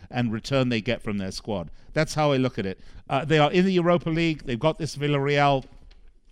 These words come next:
uh, semi-final that they've got to actually, uh, win now on the way, although the, the away goal was huge. I think their eyes are gonna be on that. They're not gonna make the top four. They know that.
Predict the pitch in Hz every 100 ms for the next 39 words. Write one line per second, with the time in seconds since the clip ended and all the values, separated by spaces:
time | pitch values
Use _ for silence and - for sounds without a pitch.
0 | - - - 143 135 120 156 147 131 139
1 | 147 147 139 - - - 127 135 120 143
2 | 123 143 123 123 - 131 123 - - 127
3 | 117 107 123 151 156 151 139 139 139 139
4 | 117 123 120 123 123 117 123 113 117 110
5 | 135 127 127 123 113 - 127 120 - -
6 | - 143 143 262 220 175 190 175 147 147
7 | 131 135 127 120 131 135 143 135 165 190
8 | 196 160 151 143 127 139 135 - 131 131
9 | 120 113 110 165 165 156 151 151